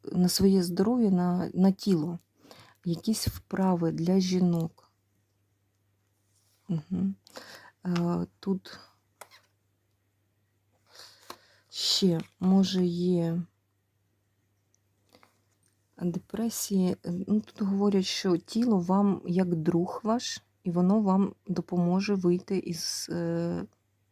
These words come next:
депресивного стану. Тут хтось занурився в сльози. Е,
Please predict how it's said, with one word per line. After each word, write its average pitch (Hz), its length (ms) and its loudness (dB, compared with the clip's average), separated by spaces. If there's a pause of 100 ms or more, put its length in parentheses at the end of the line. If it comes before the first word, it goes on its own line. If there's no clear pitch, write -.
(460)
депресивного 170 920 0
стану. 208 480 -4 (420)
Тут 175 140 -6
хтось 185 300 -2
занурився 180 680 2
в 160 60 -6
сльози. 180 440 -4
Е, 190 100 -4